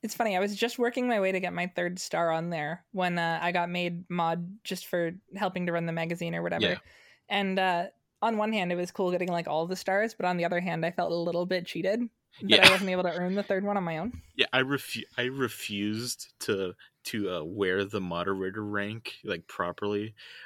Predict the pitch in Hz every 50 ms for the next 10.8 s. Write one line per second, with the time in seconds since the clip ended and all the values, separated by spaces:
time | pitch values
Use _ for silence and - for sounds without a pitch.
0 | - - 110 104 101 101 - - - 107 92 92 101 98 87 95 95 87 - 95
1 | 87 92 92 95 92 90 92 98 98 87 85 85 - - - 95 92 90 - -
2 | - - 95 90 85 - - - - 151 - - - - _ _ _ _ _ _
3 | - - - - - - - - - _ _ _ _ _ _ - - - _ _
4 | _ - - 151 117 110 104 101 - - - 131 117 110 - - - 143 139 127
5 | 120 120 127 120 113 107 107 104 107 113 107 - 107 101 98 104 - - - _
6 | _ _ _ - 117 107 - - - - 113 110 104 107 - - - - 113 104
7 | 98 95 90 90 - 107 95 - - 98 92 - - 101 95 95 95 - _ -
8 | 104 95 95 - - - - 110 95 95 - - - - 98 107 101 101 104 -
9 | - - 117 - - - - - _ _ _ _ - 113 113 104 107 104 - -
10 | 117 101 101 98 92 - 113 104 98 90 85 80 80 82 80